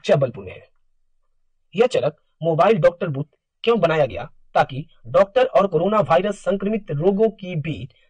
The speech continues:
शारीरिक संपर्क की संभावना को खत्म किया जाए। नेक्स्ट क्वेश्चन है, which national park of Uttarakhand becomes India's first quarantine center for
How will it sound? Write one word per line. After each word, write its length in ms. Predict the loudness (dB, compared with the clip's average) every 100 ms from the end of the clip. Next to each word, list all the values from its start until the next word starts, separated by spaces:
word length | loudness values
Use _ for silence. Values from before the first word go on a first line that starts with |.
| -2
शारीरिक 400 | 0 0 -2 -4
संपर्क 420 | -4 -4 0 0
की 220 | -2 -16 -16 _
संभावना 500 | -6 -4 -2 -2 -2
को 220 | -2 -6 -6 _ -2
खत्म 240 | -2 -2
किया 240 | 0 2
जाए। 220 | 2 0 -4 _ _ _ _ _ _ _ _ _ -18
नेक्स्ट 180 | -14
क्वेश्चन 220 | -8 -6 -6
है, 160 | -10 -20 _ _ _ _ _ _ _ _ _ _ _ _ _ _ _ _ _ _ _ -10
which 180 | -8 -4
national 380 | -4 -4 -4 -6
park 300 | -8 -12 -18 _ -6
of 160 | -6 -4
Uttarakhand 560 | -10 -4 -4 -2 -4 -4
becomes 380 | -6 -8 -14 _ _ -8
India's 480 | -2 2 2 0 -2
first 260 | -4 -4
quarantine 600 | -4 -2 -2 -4 -4 -4
center 380 | -2 -2 -2 -10 -14 _ _
for 140 | -2